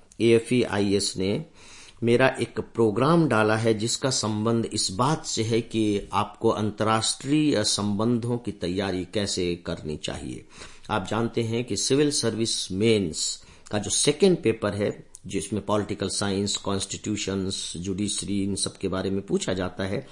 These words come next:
उसी का एक बहुत बड़ा हिस्सा होता है इंटरनेशनल रिलेशन। और उसका जो सिलेबस है, हालांकि अपेक्षाकृत मैं समझता हूं कि थोड़े विस्तार से तो जरूर बताया गया है, लेकिन between the lines की स्थिति बहुत सारी उसमें है,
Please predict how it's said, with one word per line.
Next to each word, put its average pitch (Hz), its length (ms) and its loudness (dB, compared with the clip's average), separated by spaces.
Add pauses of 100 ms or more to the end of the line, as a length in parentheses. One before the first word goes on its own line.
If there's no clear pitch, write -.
(480)
उसी 160 240 4
का - 100 0
एक 135 220 -2
बहुत 139 400 2
बड़ा 117 280 4
हिस्सा 127 400 2
होता 107 380 0
है 104 160 2
इंटरनेशनल 104 1120 -2
रिलेशन। 92 520 -6 (1160)
और 123 480 8
उसका 135 220 4
जो 131 120 4
सिलेबस 185 640 8
है, 185 140 4
हालांकि 120 760 2 (480)
अपेक्षाकृत 117 640 2
मैं 110 100 0
समझता 107 380 -2
हूं 101 120 0
कि 98 120 -8
थोड़े 98 200 -2
विस्तार 95 400 0
से 90 180 -2
तो 92 160 -2
जरूर 120 300 0
बताया 101 340 -2
गया 95 240 -2
है, 135 160 0
लेकिन 156 340 4 (380)
between 160 360 6
the 139 180 6
lines 160 380 4
की 147 140 0
स्थिति 120 340 -2
बहुत 90 440 -8 (120)
सारी 95 340 -2
उसमें 95 440 -6
है, 78 220 -8